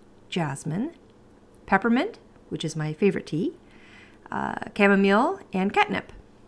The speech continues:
Oh, also, and I'm not sure how to say it, vervain? <laughs> Um, okay, Mondays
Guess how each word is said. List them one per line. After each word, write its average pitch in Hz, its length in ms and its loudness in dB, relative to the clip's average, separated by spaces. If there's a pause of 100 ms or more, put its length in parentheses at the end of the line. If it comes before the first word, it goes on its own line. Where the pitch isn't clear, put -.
(380)
Oh, 202 140 6
also, 240 360 6
and 170 120 -4
I'm 175 60 0
not - 140 -2
sure 185 100 -4
how 185 80 -2
to 196 80 -4
say 190 200 -2
it, 226 140 -4 (400)
vervain? 190 440 0 (400)
<laughs> 202 100 2 (960)
Um, 214 540 2 (180)
okay, 220 160 4
Mondays 311 520 4